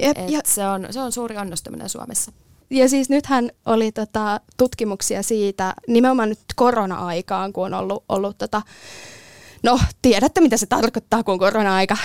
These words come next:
Speaker 1: niin, niin se, että, että ilmeisesti kannabiksen saaminen on paljon helpompaa nuorille kuin alkoholin saaminen, ja se on lisännyt sit kokeiluja. Mutta tavallaan se, että, et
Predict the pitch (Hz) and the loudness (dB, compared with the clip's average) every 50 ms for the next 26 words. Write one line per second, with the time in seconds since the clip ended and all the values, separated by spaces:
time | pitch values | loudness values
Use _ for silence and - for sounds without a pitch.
0 | - - 254 262 247 247 247 226 220 220 - - _ _ - - - - 302 294 | -2 4 6 8 8 8 8 6 4 2 -2 -8 _ _ -4 -2 2 4 4 6
1 | 269 240 - _ - 220 220 - _ - 247 - _ - _ _ _ _ _ - | 4 4 2 _ -4 -2 -2 -2 _ -6 -8 -8 _ -20 _ _ _ _ _ -20
2 | _ _ _ _ _ - - 294 294 302 294 294 - - 294 _ - 349 339 320 | _ _ _ _ _ 0 2 4 4 4 2 2 -2 -6 -8 _ -2 0 0 2
3 | 269 220 202 196 - - - - - 196 190 185 185 - _ _ _ _ _ _ | 0 -2 -2 -4 -6 -4 -4 -2 -2 -2 -2 -4 -6 -8 _ _ _ _ _ _
4 | - - - 233 226 202 185 180 196 208 196 190 190 196 - 240 254 254 254 - | -2 2 2 4 4 2 2 0 -2 -4 -4 -4 -4 -4 -4 -2 -4 -4 -2 -2
5 | 311 294 247 226 247 269 247 233 202 190 185 - 190 190 190 190 180 185 190 190 | -2 0 0 0 0 0 0 0 0 0 0 -2 -4 -6 -6 -6 -6 -4 -4 -4
6 | 185 180 170 185 190 185 - 202 - - 220 214 - 214 226 220 - - 196 196 | -4 -4 -6 -6 -8 -8 -8 -10 -8 -6 -6 -4 0 2 2 2 0 -2 -4 -6
7 | 185 - - - - 214 214 220 220 214 202 196 196 196 190 190 202 190 185 190 | -6 -6 -6 -6 -6 -6 -6 -6 -6 -8 -8 -8 -6 -4 -4 -2 -2 -2 -2 -2
8 | 190 190 180 202 208 - - 202 - - 208 196 - - 202 208 214 214 226 226 | -4 -4 -6 -6 -8 -10 -10 -10 -8 -4 -6 -4 -4 -4 -4 -4 -4 -4 -4 -6
9 | 226 - - - - - - 240 233 226 - 233 - - 254 262 254 226 220 214 | -6 -6 -8 -20 -18 -6 0 2 2 2 2 -2 0 0 2 2 2 0 0 -2
10 | 226 - 226 208 190 196 _ - 190 196 _ _ _ - - 208 202 | -2 -2 -2 -2 -4 -6 _ -4 -6 -6 _ _ _ -2 -2 -2 -2